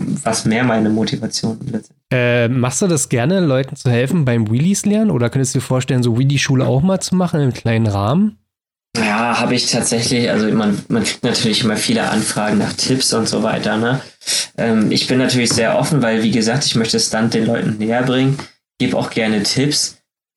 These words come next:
Speaker 1: Ähm, und ich sag auch, also ich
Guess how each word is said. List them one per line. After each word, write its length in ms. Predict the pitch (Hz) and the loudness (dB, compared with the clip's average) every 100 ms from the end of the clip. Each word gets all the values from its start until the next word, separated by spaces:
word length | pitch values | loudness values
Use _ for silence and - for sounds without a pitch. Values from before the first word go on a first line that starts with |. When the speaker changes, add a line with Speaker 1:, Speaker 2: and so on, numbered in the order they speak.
| _ - | _ -2
Speaker 1:
Ähm, 460 | 113 110 107 107 - _ _ _ - | 0 2 2 0 -6 _ _ _ -4
und 220 | 117 - | -2 0
ich 160 | 127 - | -2 0
sag 340 | 120 117 - | 0 0 0
auch, 220 | 127 131 - | 0 -2 -2
also 140 | 131 | 0
ich 260 | - - | 0 -4